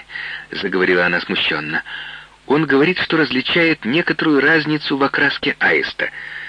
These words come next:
только не может ясно понять, в чём эта разница. Право, он сам первый заговорил об этом, и мне кажется,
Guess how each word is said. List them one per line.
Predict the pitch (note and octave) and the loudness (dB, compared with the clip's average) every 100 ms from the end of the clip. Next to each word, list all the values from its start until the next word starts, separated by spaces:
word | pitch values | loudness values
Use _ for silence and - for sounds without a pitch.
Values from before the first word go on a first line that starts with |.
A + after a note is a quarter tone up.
| - - | -16 -2
только | - D#3 E3+ | 0 2 2
не | F3 | 4
может | F#3 F3 D#3 | 4 4 2
ясно | F3 - D3+ | 2 2 0
понять, | D#3 D3+ F#3 - - - - | 2 2 2 -2 -10 -16 -14
в | - | -4
чём | - F#3+ A#2 - | 2 2 2 -2
эта | G2 F2+ | -2 0
разница. | D#2 D2+ C#2+ - - - - - - - - | 0 -4 -10 -8 -8 -10 -18 -20 -20 -12 -4
Право, | D#2+ D#2 | -2 0
он | F2 F2+ B2+ | -2 -2 0
сам | D3 D#3+ | 0 2
первый | F3+ F3+ E3 | 2 4 2
заговорил | A#2+ G#2 G2+ F#2 | 2 2 2 4
об | F2 D#2 | 2 0
этом, | D2+ C#2+ - - - | -2 -6 -8 -10 -4
и | G2 | -2
мне | F#2 | 0
кажется, | - A#2+ C3+ - C3+ | 0 0 0 0 -2